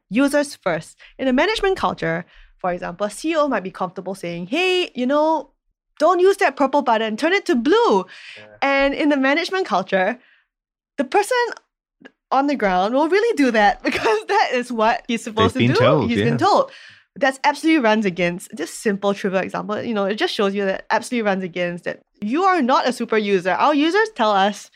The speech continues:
Speaker 1: what is needed, and we build our product based on that, and results will show for themselves, right?
Speaker 2: Oh, this is so true. And I think it's one of the reasons why technology is such a differentiator here. The reason these companies are getting ahead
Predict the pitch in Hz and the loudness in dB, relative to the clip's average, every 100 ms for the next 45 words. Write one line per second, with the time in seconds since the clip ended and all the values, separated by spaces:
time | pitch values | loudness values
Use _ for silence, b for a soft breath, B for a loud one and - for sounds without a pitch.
0 | b b b 226 285 311 233 220 226 320 | b b b -2 -2 -2 -2 2 2 0
1 | - b b b 202 190 180 233 269 226 | -2 b b b -4 -2 0 0 2 0
2 | - 190 170 170 170 175 170 180 - 202 | 0 -2 -2 -8 -8 -10 -8 -10 -8 -6
3 | 202 190 202 180 233 226 - 180 - 190 | -4 -2 -2 0 0 0 -4 -6 -2 -2
4 | 190 196 170 160 156 - - - - - | -2 -2 -4 -4 -8 -12 -14 -20 -16 -14
5 | - - - 107 127 120 101 - 98 92 | -12 -14 -4 -2 0 -2 -8 -8 -6 -6
6 | 101 - 98 98 101 107 107 151 131 - | -8 -2 0 0 0 -2 0 -2 -2 -2
7 | 123 110 110 104 101 - 98 92 87 - | 0 2 2 2 0 0 0 0 -4 -8
8 | 92 - 92 95 95 90 90 - 92 - | -8 -4 -2 -2 -2 -6 -6 -8 -8 -8
9 | 95 92 _ b b b b 101 101 92 | -8 -8 _ b b b b -4 -2 0
10 | 98 110 101 92 92 98 92 90 90 101 | 0 -2 -4 -4 -6 -6 -6 -6 -4 -2
11 | 101 120 120 110 107 95 - 101 98 95 | 0 0 0 -2 -2 -6 -6 -6 -2 -2
12 | 92 95 90 85 - - 101 98 90 104 | -2 -2 -2 -4 -6 -2 0 0 -2 -2
13 | 101 101 | -2 -4